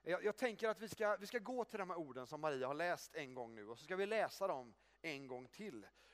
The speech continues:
Och så får de liksom, det är ju nio versar här som, verser här som får, eh, liksom landa i våra hjärtan.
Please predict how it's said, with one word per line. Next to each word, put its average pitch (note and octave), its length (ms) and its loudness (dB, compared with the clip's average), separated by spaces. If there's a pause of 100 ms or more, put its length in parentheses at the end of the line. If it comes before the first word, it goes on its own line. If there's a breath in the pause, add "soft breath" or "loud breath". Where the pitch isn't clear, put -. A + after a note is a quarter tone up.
Och D3 120 -6
så F#3 120 -4
får F#3+ 180 0
de D3+ 260 0
liksom, C#3+ 580 -4 (720 soft breath)
det C3+ 80 -2
är - 20 2
ju E3+ 60 2
nio F3 360 2
versar C#3+ 420 2
här A#2 180 2
som, B2+ 320 -4 (520 soft breath)
verser D3 400 -2
här B2+ 140 2
som C3 200 -8
får, B2+ 480 0 (1080)
eh, B2+ 340 -2 (140)
liksom C3 280 -6
landa D#3 480 2 (220)
i D3 100 -2
våra C3 240 2
hjärtan. - 460 -6